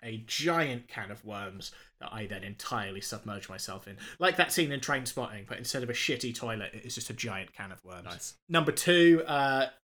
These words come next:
Speaker 1: again, National Treasure, solely because it's Nicolas Cage. I will talk about Nicolas Cage until people tell me to stop, which they
Speaker 2: <laughs>
Speaker 1: often do. And that then leaves Predator as number three.
Speaker 2: Yep.
Speaker 1: Because it's an incredible film, and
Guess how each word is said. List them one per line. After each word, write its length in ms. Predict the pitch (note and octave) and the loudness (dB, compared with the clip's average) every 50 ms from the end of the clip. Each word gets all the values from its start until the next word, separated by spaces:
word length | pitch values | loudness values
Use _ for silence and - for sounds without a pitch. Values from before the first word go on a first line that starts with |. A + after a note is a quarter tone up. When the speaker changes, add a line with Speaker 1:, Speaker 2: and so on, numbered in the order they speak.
| _ - | _ -18
Speaker 1:
again, 320 | B2 A#2+ C#3+ C#3 C#3 C#3 C3+ | -8 -4 -2 0 0 0 -2
National 300 | C3+ B2+ - - C3+ A#2 | -4 -4 -2 -2 -2 -2
Treasure, 300 | - C#3+ C3+ A#2+ C3 B2 | 0 0 0 0 -2 -4
solely 340 | - - C3+ B2 B2 B2 | -2 -2 -2 0 0 -2
because 280 | A2+ G#2 - - B2+ C3 | -4 -4 -6 -6 -4 -4
it's 140 | B2 - - | -4 -4 -4
Nicolas 280 | B2+ A#2+ - A#2 A2+ | -6 -6 -4 -6 -4
Cage. 380 | - - C3 B2+ B2 B2 A#2 - - | -2 0 0 2 2 0 -2 -6 -6
I 100 | B2+ A#2+ | -6 -6
will 80 | A2+ A2 | -6 -4
talk 180 | - - A#2+ A#2 | -4 -4 -4 -2
about 180 | - A2 - | -4 -4 -4
Nicolas 260 | A#2+ A#2 - C3+ B2 - | -6 -10 -8 -8 -8 -6
Cage 320 | - A#2+ A#2+ A2+ A2+ - | -6 -6 -4 -4 -6 -6
until 220 | B2 A#2 - A#2+ | -8 -8 -8 -8
people 260 | A2+ - B2 A#2 - A2+ | -6 -6 -8 -8 -8 -8
tell 180 | - B2 A#2 | -8 -6 -6
me 120 | A2+ A2+ G#2+ | -6 -8 -8
to 120 | - - | -8 -8
stop, 440 | - - - - C3+ C#3 - - - _ _ _ _ _ _ _ | -8 -8 -4 -2 -2 -4 -4 -8 -14 _ _ _ _ _ _ _
which 240 | - F#3 G#3 - - | -10 -8 -4 -4 -4
they 180 | - - F#3 D3 | -4 -4 -4 -4
Speaker 2:
<laughs> 40 | - | -4
Speaker 1:
often 480 | D3 - - - - - C#3 B2+ A#2+ | -6 -6 -8 -10 -12 -10 -10 -8 -6
do. 400 | A#2+ B2+ B2+ A#2+ A#2+ C3 C#3+ D3+ - _ - | -6 -4 -4 -4 -4 -4 -6 -6 -8 _ 4
And 320 | F3 E3 D#3+ D#3+ D3 C3+ | 8 8 10 8 8 8
that 180 | D#3 D#3 D#3+ - | 8 8 8 8
then 240 | - D3+ D3 C#3+ C#3 | 8 8 8 8 6
leaves 380 | C#3+ D3 C#3+ C#3 C#3 C3 - - | 2 0 2 0 0 -2 -2 -4
Predator 720 | - - - C#3 - C#3 - - C#3+ C3+ C3+ C3+ B2+ - - _ _ _ _ _ _ _ _ - | -2 0 0 0 0 0 0 2 2 2 2 0 -2 -6 -12 _ _ _ _ _ _ _ _ -4
as 320 | C3+ C3+ C3+ B2+ A#2 - | -2 -2 0 0 -2 -4
number 180 | C#3+ C#3 B2+ C#3 | -6 -4 -6 -4
three. 300 | - - F3+ G3 F3 - - | 0 2 4 4 2 2 -2
Speaker 2:
Yep. 200 | G2+ G2 F#2 - _ _ | -6 -6 -6 -8 _ _
Speaker 1:
Because 260 | - E3 E3 E3 D#3 D3 | 0 2 4 4 4 4
it's 140 | E3 - C3+ | 2 -2 -2
an 60 | C#3 | -2
incredible 500 | D#3 D3+ D3+ - - F3+ F3+ E3+ D#3 C#3+ | -2 -2 0 2 4 4 6 6 4 2
film, 320 | - - F#3+ G#3 E3+ A#2 G#2 | 0 0 0 0 -2 -2 -6
and 140 | A2+ C3 | -8 -10